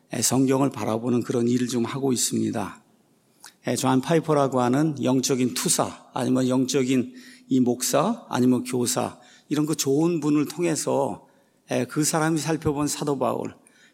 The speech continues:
그 사도 바울에게 하나님께서 어떻게 은혜를 베풀어 주셨는가, 긍휼을 주셨는가. 예, 그래서 바울이라고 하는 사람이 세워놓은 이런 교회들이 지금까지 이천 년 동안 이 땅이 유지가 되면서 저와 여러분이 지금 이 땅에서 지금 교회를 하고 있어요.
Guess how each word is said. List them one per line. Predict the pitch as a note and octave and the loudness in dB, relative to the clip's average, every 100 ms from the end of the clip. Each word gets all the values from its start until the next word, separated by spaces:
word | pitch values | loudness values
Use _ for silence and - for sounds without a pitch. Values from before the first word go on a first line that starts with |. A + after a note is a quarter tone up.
| - | -4
그 | D3 | 0
사도 | D3+ - E3+ E3 | 0 0 0 2
바울에게 | D#3+ D#3 D3+ D3 D#3+ D#3+ | 4 4 4 2 2 0
하나님께서 | D#3 D#3+ D3+ C#3 C3+ D3 | 2 2 2 2 0 0
어떻게 | C#3+ D3 D3+ D#3 | 0 0 0 2
은혜를 | B2+ C#3 D3+ D3+ C3 | 2 4 4 2 2
베풀어 | B2 B2+ C3+ | -2 0 0
주셨는가, | - - B2 B2 A2+ A2+ A#2+ - - - - | 0 -2 0 0 0 -2 -2 -6 -16 -20 -16
긍휼을 | - D3+ E3 F3 F3 | -2 2 4 4 4
주셨는가. | D3 C#3+ D3+ C#3+ B2+ A#2 - - - _ _ _ | 2 2 2 2 2 0 -4 -16 -20 _ _ _
예, | C3+ | -2
그래서 | C3 D3 | 0 -2
바울이라고 | D3 C3 D#3 E3 F3 D#3+ E3+ | -2 2 4 4 2 4 4
하는 | E3+ | 2
사람이 | D3+ D3 D3+ D#3+ C#3+ B2 | 2 0 2 2 2 0
세워놓은 | - D3+ D3 D#3+ E3 D#3+ | 0 2 4 4 4 4
이런 | D3 D3 | 4 2
교회들이 | C#3+ C#3 C#3 C3 A#2+ C3+ C3 - - - - | 0 4 4 4 2 0 -2 -6 -20 -20 -10
지금까지 | - C#3+ C3+ C3+ C3+ | -2 0 2 2 2
이천 | D#3 - F3 | 0 2 2
년 | D#3+ C#3 | 2 2
동안 | D#3 D3 | 2 2
이 | B2+ | 2
땅이 | C#3 C3+ A#2+ | 0 2 2
유지가 | A2+ B2 B2+ | 0 0 0
되면서 | B2 A2+ A2 A2+ | 0 0 -2 -2
저와 | - C3 D3 C#3+ | 0 4 4 4
여러분이 | B2+ A#2+ B2 F3 C3+ - - - | 4 2 2 2 2 -2 -14 -10
지금 | - C3 C3+ | -2 2 4
이 | B2+ | 4
땅에서 | C#3+ B2+ B2 B2+ | 2 0 0 -2
지금 | B2 | -2
교회를 | B2+ B2 A#2+ A#2 | 0 2 2 0
하고 | A2+ A#2 | -2 -2
있어요. | G#2 - A2+ A#2+ A#2 A2+ | -2 -2 -4 -4 -8 -10